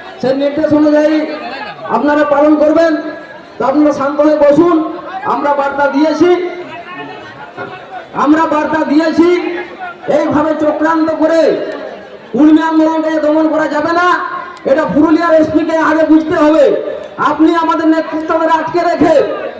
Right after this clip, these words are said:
জনগণকে আটকে রেখে কুর্মী আন্দোলনকে দমন করতে পারবে না।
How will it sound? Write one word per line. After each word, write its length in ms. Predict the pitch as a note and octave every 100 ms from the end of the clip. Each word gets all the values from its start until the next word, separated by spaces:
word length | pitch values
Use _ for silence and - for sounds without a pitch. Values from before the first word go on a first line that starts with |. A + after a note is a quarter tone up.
| E3+
জনগণকে 520 | C#4+ F4 E4 E4+ D#4+
আটকে 320 | F4 E4 E4+
রেখে 640 | F4 E4 - D5 - - - -
কুর্মী 300 | C4 F4 F4+
আন্দোলনকে 540 | F4+ F4 F4 F4 E4 E4
দমন 260 | E4 E4
করতে 260 | D#4 D#4 D4+
পারবে 320 | D4+ D4+ D#4+
না। 260 | D#4+ D4